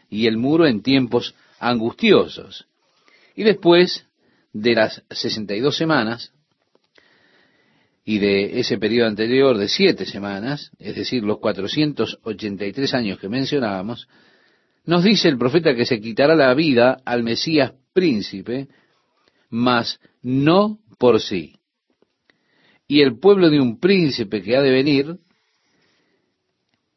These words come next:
podríamos hablar de Tito bajo las órdenes de Nerón, destruirá la ciudad y el santuario, hecho que ocurrió aproximadamente en el año setenta de nuestra era.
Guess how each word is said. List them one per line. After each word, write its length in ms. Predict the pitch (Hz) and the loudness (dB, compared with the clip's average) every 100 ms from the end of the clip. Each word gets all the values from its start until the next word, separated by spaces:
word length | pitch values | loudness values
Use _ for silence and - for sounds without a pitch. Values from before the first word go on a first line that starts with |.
| _ | _
podríamos 640 | 165 143 113 110 92 - | 4 6 4 -2 -6 -12
hablar 320 | - 110 113 | -6 0 2
de 120 | 107 95 | 2 0
Tito 320 | 147 135 107 | -2 0 0
bajo 220 | 92 - | 0 -2
las 200 | 98 98 | -6 -4
órdenes 340 | 120 101 98 | -4 -4 -6
de 100 | 101 | -8
Nerón, 520 | 107 110 110 117 143 165 _ _ _ _ _ _ _ _ _ _ _ _ | -6 -2 -2 -4 -10 -16 _ _ _ _ _ _ _ _ _ _ _ _
destruirá 720 | 113 151 135 - 131 160 170 | 0 2 2 0 4 4 4
la 160 | 131 117 | 2 0
ciudad 540 | - 117 143 156 - _ _ _ _ | -2 2 2 2 -4 _ _ _ _
y 140 | 113 123 | 0 2
el 120 | 117 | 2
santuario, 880 | - 117 107 131 104 87 87 87 _ _ _ _ _ _ _ _ _ | -2 -4 0 2 2 0 -10 -14 _ _ _ _ _ _ _ _ _
hecho 240 | 120 113 139 | -8 -2 0
que 120 | 131 | 2
ocurrió 500 | 104 - 104 120 135 | 0 -4 -2 2 2
aproximadamente 1080 | 101 98 - 113 113 107 127 127 117 82 _ _ _ _ | 2 -4 -8 -6 -4 -4 -4 0 0 -2 _ _ _ _
en 140 | 107 110 | -8 -4
el 80 | |
año 240 | 120 127 113 | -2 -2 -4
setenta 560 | - 107 139 165 107 | -4 -4 0 0 0
de 100 | 95 | -2
nuestra 320 | 104 110 120 143 | -2 -4 -2 0
era. 320 | 95 82 | 0 -6